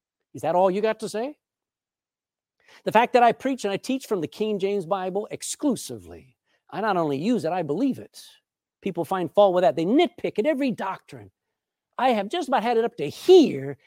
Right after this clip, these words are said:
how many different doctrines people can argue about. They nitpick at their parents and all the rules and the limits on the Christian life. Nitpick at the foods they're given.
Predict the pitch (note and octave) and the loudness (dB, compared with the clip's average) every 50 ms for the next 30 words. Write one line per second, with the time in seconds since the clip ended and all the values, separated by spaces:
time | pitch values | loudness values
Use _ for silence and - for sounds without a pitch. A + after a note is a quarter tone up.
0 | _ _ - - D4 D#4 C#4 A#3+ A3 G#3 D#4 - G#3+ F3+ C#3 B2 D#4 C#4+ B3+ - | _ _ -6 -4 -2 0 0 0 0 0 0 -2 -4 -6 0 2 2 4 2 2
1 | - - G3+ F#3 - - B3+ B3 - E3+ D3 - E3 F3 G3+ G3 D3+ A#2+ C#3 C3 | -4 -6 -6 -6 -4 -4 -6 -6 -4 -6 -6 -4 -4 -2 -2 -2 -2 -4 -6 -8
2 | B2 - B2+ G2+ E2+ - _ _ - - - _ _ _ _ _ _ _ _ _ | -8 -8 -10 -12 -14 -18 _ _ -20 -20 -20 _ _ _ _ _ _ _ _ _
3 | _ _ _ _ _ _ _ _ _ _ _ _ _ _ _ _ _ - D3 D3 | _ _ _ _ _ _ _ _ _ _ _ _ _ _ _ _ _ -2 0 2
4 | G3 C#4 B3 - - - C4+ - A#3+ - - F3+ E3 _ - - C4 A3 E3+ C#3 | 2 2 2 0 -2 -4 -2 -2 -2 -4 -4 -8 -8 _ -6 -4 -2 -2 -2 -4
5 | B2 B3+ - - C#3+ E3 G#3+ G#3+ F#3+ F3 F3 G#3 B3 A#3+ G3+ F3+ F3 - E3 E3 | -6 -10 -12 -10 -6 -4 -2 0 0 2 2 4 4 4 4 2 0 -2 -2 -2
6 | F3+ G#3+ A3 F#3+ E3 D3 - D#3+ D#3+ C#3+ - - - D3+ - - D#3+ D#3 D#3+ E3 | 0 0 0 0 -2 -4 -8 -8 -8 -8 -8 -10 -10 -10 -10 -10 -10 -8 -6 -6
7 | C#3+ A#2 A2+ A2+ _ _ _ _ _ _ _ _ _ _ _ _ _ - D3+ G#3 | -6 -8 -12 -16 _ _ _ _ _ _ _ _ _ _ _ _ _ -4 0 0
8 | C#4+ - - - A3 G#3+ F3+ - - - _ _ - E4+ D4 A#3 G3+ C3 - - | 0 0 2 0 0 0 -2 -8 -10 -12 _ _ 4 4 4 4 4 0 -4 -4
9 | E3+ D3 C3+ B2 C#3 D#3 A2+ A2 G#2 A2 | -4 -2 -2 -2 -4 -6 -6 -6 -12 -18